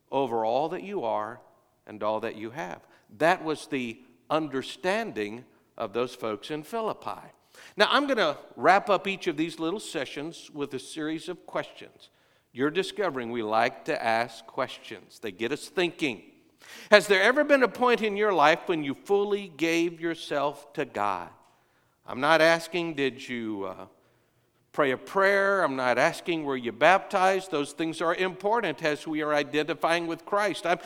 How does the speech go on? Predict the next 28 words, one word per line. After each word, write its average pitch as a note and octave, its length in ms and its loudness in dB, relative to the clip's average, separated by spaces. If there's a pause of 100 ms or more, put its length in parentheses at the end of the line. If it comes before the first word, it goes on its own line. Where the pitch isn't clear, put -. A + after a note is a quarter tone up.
(160)
I'm G3 180 6
asking, A3 400 4 (280)
has G#3+ 200 6
there G#3+ 180 8
been B3 260 8
a D4+ 80 8
point A3 380 0
that F3+ 180 2
you G3+ 140 0
acknowledged E3 800 0 (120)
that A2+ 160 -2
all C3 380 2
that E3+ 160 -6
you E3+ 240 -6
are, A2 360 -2 (320)
all C3+ 360 0
that D#3 160 -8
you D3+ 120 -8
have C3 180 -4
belongs A#2 680 -6
to B2 100 -12
Christ? G2 600 -10 (200)
You F#3 160 0
fully D4 800 6
gave C#3+ 460 -4
yourself B2 640 -8
to C#3+ 80 -2
God, A#2 300 0